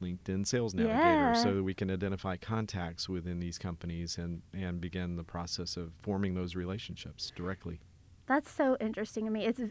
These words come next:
Speaker 2: it's a very complex
Speaker 1: Mm-hmm.
Speaker 2: model,
Speaker 1: Yeah.
Speaker 2: but it, the core is simple, right? 'Cause
Speaker 1: It
Speaker 2: you're
Speaker 1: is.
Speaker 2: kind of, you're using data to capitalize on future growth for our
Speaker 1: Absolutely.
Speaker 2: city at the end of the day.
Speaker 1: Yeah. And one, one, um, thrust that we're really excited about now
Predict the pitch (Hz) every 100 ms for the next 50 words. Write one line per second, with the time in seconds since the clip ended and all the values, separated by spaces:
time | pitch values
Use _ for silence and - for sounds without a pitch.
0 | - 226 208 302 427 - - 214 - -
1 | 190 247 - - - 98 87 101 226 220
2 | 247 294 339 330 - 90 80 78 - 269
3 | 277 - - 220 247 - 403 247 202 -
4 | - - 196 208 - 240 262 247 - 214
5 | 247 - 294 285 285 240 240 240 285 269
6 | 214 240 226 214 208 - - 233 220 226
7 | 214 214 208 226 214 190 190 101 - 92
8 | 87 220 208 208 - 120 220 - - -
9 | 233 - 202 90 - - 92 - 90 82
10 | 82 - - - - 123 131 139 110 120
11 | 123 123 120 - 101 95 90 87 - -
12 | 104 98 95 - 98 87 95 92 120 131
13 | 117 101 90 - - - 104 92 - 98
14 | 98 90 92 90 - 92 92 87 85